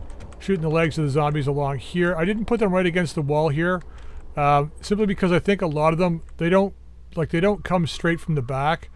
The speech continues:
They come from that side or this side, 'cause they kinda go around this building and then hop down and go this way.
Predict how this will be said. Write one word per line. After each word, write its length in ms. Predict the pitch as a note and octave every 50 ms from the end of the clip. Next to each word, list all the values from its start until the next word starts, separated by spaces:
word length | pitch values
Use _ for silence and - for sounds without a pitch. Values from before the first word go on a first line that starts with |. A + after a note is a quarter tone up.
| - - - - - - - - - - -
They 120 | D#3 D3
come 220 | - - F3 F3
from 180 | D3+ - D#3+ D3+
that 200 | D#3 D3+ D#3+ -
side 260 | - - F3 D#3+ D#3+
or 80 | D3+ C#3
this 160 | C3 D3+ C#3
side, 240 | - - E3+ E3 D3+
'cause 140 | - D#3 C3
they 120 | E3 D3
kinda 240 | - F#3 G#3 G#3 E3
go 160 | C3+ F3+ F3+
around 420 | F3 D#3 D3 D#3 D3+ D#3+ E3 D#3+
this 180 | D3 D#3+ C#3 -
building 420 | - D3+ C#3 C#3+ D3+ F3+ F#3+ G3 F3
and 140 | D3 D3 D3
then 120 | D#3+ D3+
hop 320 | C3+ A2+ C#3 D3 C#3+ -
down 240 | - D3+ C#3+ D3 C#3+
and 100 | C#3 C3
go 140 | C3 D3 C#3
this 260 | B2 C#3 C3+ - -
way. 220 | E3+ E3+ F3+ F3+